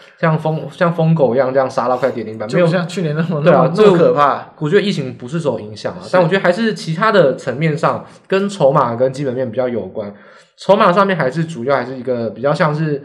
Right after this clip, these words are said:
Speaker 1: 投信，诶，开始转卖，那当然我如果去听我每周拍的时候已经有讲，就像投-，投信开始卖之前那个礼拜，前一个礼拜我就已经有讲投信钱不够，就是
Speaker 2: 嗯。
Speaker 1: 其实投信的动作真的很简单，就可以看得出来，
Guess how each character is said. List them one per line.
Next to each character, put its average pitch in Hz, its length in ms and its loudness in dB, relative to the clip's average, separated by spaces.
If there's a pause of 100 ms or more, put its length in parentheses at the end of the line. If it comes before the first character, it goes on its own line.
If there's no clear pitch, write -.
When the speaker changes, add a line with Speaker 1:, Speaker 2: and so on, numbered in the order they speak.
(160)
Speaker 1:
投 143 200 2
信， 165 360 -2 (260)
诶， 175 140 -4
开 190 240 -2
始 165 80 0
转 98 280 -4
卖， 113 260 -6
那 156 120 -2
当 165 160 4
然 123 100 -2
我 123 80 -4 (300)
如 185 100 -6
果 185 80 2
去 185 120 0
听 190 120 -4
我 170 80 4
每 147 160 0
周 143 140 0
拍 151 120 0
的 147 60 0
时 147 80 -6
候 135 80 -4
已 135 60 -10
经 143 140 -4
有 123 160 0
讲， 113 200 -4 (320)
就 190 120 -6
像 196 340 0
投-， 165 220 2 (100)
投 170 160 2
信 185 220 -2
开 190 180 0
始 196 80 0
卖 151 160 2
之 151 100 -4
前 127 220 -6
那 139 80 -4
个 123 120 -6
礼 104 180 -10
拜， 127 180 0
前 139 160 -4
一 - 20 -2
个 170 60 0
礼 147 80 0
拜 139 100 2
我 110 120 0
就 139 100 -2
已 127 60 -2
经 131 80 -8
有 117 100 -4
讲 107 160 -10
投 113 160 -8
信 139 100 -8
钱 110 160 -8
不 107 100 -14
够， - 280 -6
就 117 80 -12
是 131 140 -4
Speaker 2:
嗯。 - 80 -8 (320)
Speaker 1:
其 - 80 -14
实 170 80 -12
投 180 120 6
信 214 240 0
的 139 120 4
动 143 320 0
作 139 280 -2
真 165 200 0
的 139 260 -2
很 123 240 -8
简 120 180 -4
单， 110 160 -8
就 131 60 -8
可 120 60 -6
以 - 20 -10
看 110 160 -8
得 98 60 -12
出 101 160 -14
来， 82 100 -14